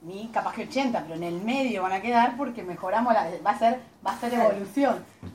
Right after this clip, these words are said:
Speaker 1: Y eso es lo que pasa con el equipo, con las personas que vienen a tomar una información, que la apropian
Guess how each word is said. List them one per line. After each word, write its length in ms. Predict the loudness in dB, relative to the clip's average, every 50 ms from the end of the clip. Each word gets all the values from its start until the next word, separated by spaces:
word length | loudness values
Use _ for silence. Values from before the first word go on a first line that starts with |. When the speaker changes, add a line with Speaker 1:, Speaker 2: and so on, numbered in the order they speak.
| -12 -12 -8
Speaker 1:
Y 140 | -6 -4 -4
eso 160 | -2 2 2
es 60 | 2 4
lo 100 | 2 0
que 140 | 0 0
pasa 280 | 0 0 0 2 0 -2
con 140 | -2 -2 -2
el 120 | -2 -4 -4
equipo, 400 | -4 -6 -6 -6 -6 -6 -6 -8 -10 -12 -10 -8
con 100 | -8 -10
las 100 | -10 -8
personas 380 | -10 -8 -6 -6 -4 -4 -6 -6
que 120 | -6 -6
vienen 240 | -4 -2 -2 -2 -2
a 120 | -2 -2 -2
tomar 280 | -2 0 0 0 0
una 120 | 2 2 2
información, 640 | 2 0 0 -2 0 0 0 2 2 0 0 0 -4 -10 -18 -20 -20 -20 -18 -10
que 140 | -8 -4 2
la 120 | 4 4 4
apropian 600 | 6 8 8 8 8 8 6 6 6 6 4